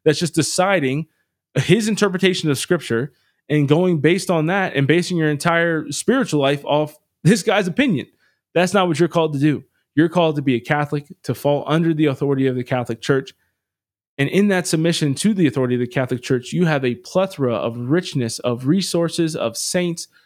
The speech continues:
of w-, centuries of wisdom that you can turn to, and we can study and we can learn and we can try to emulate these people in our lives.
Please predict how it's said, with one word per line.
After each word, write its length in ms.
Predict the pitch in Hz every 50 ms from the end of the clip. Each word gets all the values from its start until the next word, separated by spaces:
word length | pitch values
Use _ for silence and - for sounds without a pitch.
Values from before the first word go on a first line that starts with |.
| _ _ _ _ -
of 280 | - 123 120 113 147 -
w-, 260 | - 135 123 135 - _ _ _ _ _
centuries 540 | - - - 208 214 208 - 208 202 190 143
of 180 | 143 120 110 123
wisdom 500 | 147 196 208 190 135 - 110 107 113 - _ _ _ _ _ -
that 180 | 127 123 - -
you 80 | 202
can 140 | 175 175 151
turn 260 | 143 - 202 196 190
to, 180 | 175 - 151 123
and 180 | 120 117 113 120
we 120 | 139 147
can 140 | - 151 139
study 460 | - - - - 190 202 175 147 123
and 140 | 117 113 123
we 100 | 143 139
can 240 | - 143 127 135 156
learn 260 | 180 190 175 151 135
and 80 | 123
we 100 | 131 135
can 120 | - - 131
try 180 | - - 160
to 220 | 151 143 - - -
emulate 420 | 165 196 202 190 175 151 139 -
these 160 | - 123 117
people 300 | - - 127 120 - 127
in 80 | 127 127
our 120 | 123 123
lives. 420 | 123 131 135 135 131 117 - -